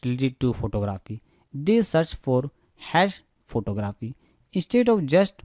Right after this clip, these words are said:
photography. If you want your tweet to pop up when people search for a specific term or idea, make it a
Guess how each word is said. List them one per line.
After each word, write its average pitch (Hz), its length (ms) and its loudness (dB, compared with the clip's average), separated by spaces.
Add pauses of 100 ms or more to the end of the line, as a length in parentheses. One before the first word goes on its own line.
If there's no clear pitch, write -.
(100)
photography. 107 640 0
If 143 60 -2
you 170 100 2
want 202 420 4
your 196 220 4
tweet 208 340 2 (260)
to - 80 2
pop - 320 8
up 208 260 4
when 127 260 4
people 202 480 4
search 175 340 2
for 147 160 -2
a 139 40 0
specific 196 680 -2 (120)
term 165 300 8
or 139 120 0 (100)
idea, 143 440 2 (360)
make 170 440 4
it 160 160 -2
a 151 200 2